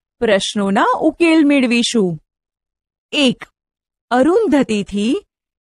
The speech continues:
રેહાના કેટલી દૂર છે? બે,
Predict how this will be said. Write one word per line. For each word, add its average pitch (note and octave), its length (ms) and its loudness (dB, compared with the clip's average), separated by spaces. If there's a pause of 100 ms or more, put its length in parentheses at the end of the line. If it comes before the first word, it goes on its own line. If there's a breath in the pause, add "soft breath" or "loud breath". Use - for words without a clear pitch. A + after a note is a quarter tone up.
રેહાના G#3+ 640 0
કેટલી A3 480 -4
દૂર C#4+ 240 2
છે? E4 500 -2 (1000)
બે, A#3 360 0